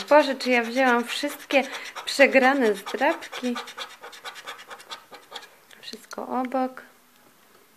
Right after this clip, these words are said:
Jakoś tak mi średnio wygodnie. Trzydzieści pięć nie mamy. Jedenastki nie mamy. Dwójeczki nie mamy. Trzydzieści jeden nie mamy.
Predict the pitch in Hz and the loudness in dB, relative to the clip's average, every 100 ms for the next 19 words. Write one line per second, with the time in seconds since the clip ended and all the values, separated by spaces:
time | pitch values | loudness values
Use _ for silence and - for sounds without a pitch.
0 | _ _ _ _ _ _ _ _ 214 - | _ _ _ _ _ _ _ _ -20 -20
1 | 226 226 - - 233 233 226 220 214 220 | -18 -20 -20 -20 -14 -10 -8 -8 -8 -10
2 | 214 214 214 220 220 - - - - - | -6 -8 -6 -8 -8 -16 -16 -16 -20 -18
3 | - - - - 240 214 226 214 - 208 | -20 -20 -16 -8 -8 -6 -8 -8 -12 -14
4 | - 196 196 - 247 262 254 240 226 214 | -10 -10 -8 -8 -6 -2 0 0 0 -2
5 | 208 208 - - - - - - - - | -4 -8 -18 -20 -18 -20 -20 -20 -16 -8
6 | 226 214 202 196 196 - - 208 220 262 | -4 -2 -2 -6 -10 -16 -6 -4 -2 -2
7 | 254 240 226 214 214 - - - - - | 0 -2 -2 -6 -8 -18 -20 -20 -20 -20
8 | - - - 233 262 277 240 226 - - | -16 -16 -14 -10 -2 0 2 0 -6 -6
9 | 208 208 254 247 226 220 208 202 - 233 | -6 -2 0 0 0 0 -2 -4 -10 -8
10 | 214 - - - 202 196 190 190 190 214 | -8 -10 -10 -8 -6 -6 -6 -6 -4 -4
11 | 247 240 208 202 196 | -2 0 -2 -2 -6